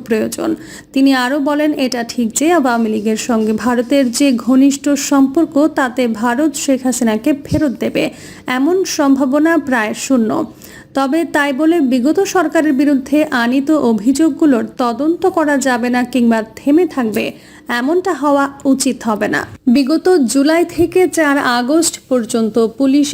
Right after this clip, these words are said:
এবং বিগত সরকারের নেতাকর্মীদের হাতে যারা নিহত হয়েছেন, ইতোমধ্যে সেসব ঘটনা তদন্তের ঘোষণা দিয়েছে জাতিসংঘের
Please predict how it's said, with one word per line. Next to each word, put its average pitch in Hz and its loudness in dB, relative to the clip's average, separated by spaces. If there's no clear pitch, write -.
এবং 254 0
বিগত 247 0
সরকারের 233 0
নেতাকর্মীদের 226 0
হাতে 220 0
যারা 214 0
নিহত 220 0
হয়েছেন, 302 2
ইতোমধ্যে 294 2
সেসব 285 0
ঘটনা 254 0
তদন্তের 269 0
ঘোষণা 269 2
দিয়েছে 214 0
জাতিসংঘের 285 2